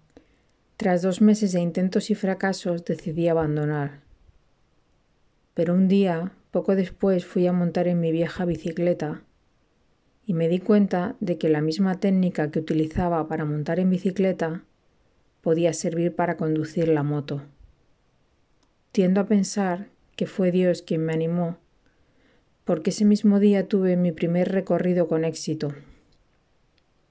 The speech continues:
Ya han pasado más de seis meses desde aquel día y me alegro de no haberme rendido. Me he unido a una comunidad motera maravillosa y muy solidaria,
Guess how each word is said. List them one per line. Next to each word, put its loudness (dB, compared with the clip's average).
Ya 0
han 0
pasado -2
más 0
de 0
seis -2
meses 0
desde 0
aquel 0
día 0
y 4
me 2
alegro 2
de -2
no -2
haberme 0
rendido. 0
Me 2
he 4
unido 6
a -2
una 0
comunidad 0
motera 0
maravillosa -2
y -2
muy 2
solidaria, 0